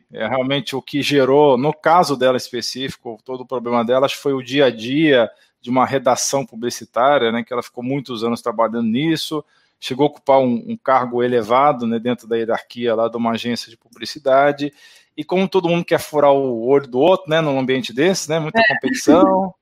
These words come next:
Speaker 2: <laughs>
Speaker 1: muito assédio moral, não é verdade? Você vai nos, nos contar um pouco a respeito disso. Obviamente, você não precisa falar o nome da agência, nem quero que você fale,
Speaker 2: Não,
Speaker 1: pelo amor de Deus.
Speaker 2: jamais, jamais.
Speaker 1: Até
Speaker 2: Não.
Speaker 1: porque você trabalhou em várias, né? Você trabalhou em várias
Speaker 2: É.
Speaker 1: agências, né?
Speaker 2: Eu trabalhei vinte e cinco anos em agência.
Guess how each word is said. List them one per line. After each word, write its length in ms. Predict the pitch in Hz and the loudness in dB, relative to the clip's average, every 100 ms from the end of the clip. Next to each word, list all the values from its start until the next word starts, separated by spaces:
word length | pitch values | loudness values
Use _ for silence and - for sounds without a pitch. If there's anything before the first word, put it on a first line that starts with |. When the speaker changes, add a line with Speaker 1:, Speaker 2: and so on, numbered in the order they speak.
| _ _ _ | _ _ _
Speaker 2:
<laughs> 280 | - 202 - | -12 -12 -12
Speaker 1:
muito 300 | 135 156 - 147 | -4 -4 0 0
assédio 400 | - 170 156 135 | 0 -2 -2 -2
moral, 560 | 131 139 180 190 180 | 2 4 6 6 6
não 80 | 160 | 2
é 40 | 135 | 0
verdade? 400 | 135 170 170 143 | 2 4 2 0
Você 240 | 139 151 | -4 0
vai 140 | 151 | 0
nos, 200 | 170 147 | 0 -4
nos 160 | 135 143 | -12 -12
contar 320 | - 147 151 | -6 -4 -2
um 80 | 143 | -4
pouco 300 | 143 143 - | -4 -8 -6
a 40 | |
respeito 360 | 131 127 143 - | -8 -8 -12 -10
disso. 160 | 156 139 | -12 -6
Obviamente, 580 | 160 160 156 156 202 190 | -2 0 2 0 -2 -4
você 240 | 175 - | -4 -4
não 80 | 170 | -6
precisa 160 | - 147 | -4 -2
falar 240 | 147 143 | 2 2
o 40 | |
nome 140 | 139 131 | 0 -2
da 100 | 117 | -2
agência, 340 | 107 147 151 | -2 -6 -4
nem 120 | 151 | -4
quero 200 | 214 147 - | 0 0 0
que 60 | |
você 140 | - 240 | 0 2
fale, 240 | 240 294 | 4 4
Speaker 2:
Não, 140 | 302 | 4
Speaker 1:
pelo 120 | 233 220 | 2 -2
amor 140 | 208 | -4
de 100 | 196 | -2
Deus. 120 | 269 | 2
Speaker 2:
jamais, 600 | 311 285 233 190 185 - - | 4 4 2 0 -2 -6 -6
jamais. 460 | 214 226 254 196 | -4 0 2 2
Speaker 1:
Até 200 | 131 139 | 2 2
Speaker 2:
Não. 80 | 214 | 2
Speaker 1:
porque 200 | - 202 | 2 0
você 260 | 202 202 196 | 2 2 2
trabalhou 420 | 202 190 190 196 | 4 4 4 4
em 100 | 202 | 4
várias, 500 | 165 160 170 143 110 | 4 6 6 2 -2
né? 240 | 139 165 | -2 -4
Você 140 | 156 135 | -6 -8
trabalhou 280 | 123 131 147 | -4 -4 -2
em 60 | |
várias 300 | 127 151 151 | 2 2 0
Speaker 2:
É. 20 | |
Speaker 1:
agências, 500 | 127 110 117 110 - 202 | -4 -6 -8 -10 -14 -12
né? 100 | 233 | -6
Speaker 2:
Eu 100 | 262 | -2
trabalhei 340 | 302 302 311 | 0 0 0
vinte 260 | 302 330 494 | 2 0 -2
e 60 | - | -2
cinco 260 | 403 370 | 0 2
anos 220 | 302 285 | 0 0
em 100 | 269 | -2
agência. 680 | 247 226 233 214 233 277 - | -2 -2 -4 -4 -4 -4 -4